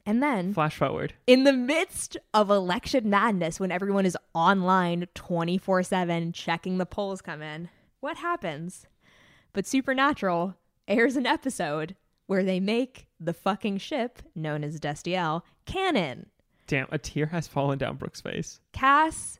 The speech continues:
Speaker 1: says, "I love you, Dean," to Dean after this extremely emotional monologue. Um, and then he gets immediately killed off and sent not just to hell, but to a special version of hell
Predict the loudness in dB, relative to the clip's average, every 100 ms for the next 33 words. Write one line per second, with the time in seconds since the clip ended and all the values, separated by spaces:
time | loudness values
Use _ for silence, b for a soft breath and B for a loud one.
0 | _ -4 2 2 2 0 -4 -10 _ _
1 | -2 0 0 4 4 4 0 -4 -6 -8
2 | -6 -8 -10 -12 _ -2 4 4 4 0
3 | -4 -4 -6 -8 -8 -8 -8 -8 -8 -8
4 | -14 -14 -10 -8 -4 -4 -4 -4 -6 -10
5 | -12 -8 -6 -6 -8 -6 -6 -8 b b
6 | b 4 6 6 4 0 -2 0 0 0
7 | -2 -2 -2 0 0 0 -4 -4 -4 0
8 | 2 0 -2 -4 -4 -2 0 0 -4 -10
9 | -18 -20 -4 2 2 0 -4 -4 -4 -4
10 | -2 -4 -4 -6 -12 _ -6 -4 0 0
11 | 0 -4 -6 -4 -4 -2 0 0 2 0
12 | 2 0 -2 -4 -6 -6 -4 -6 -10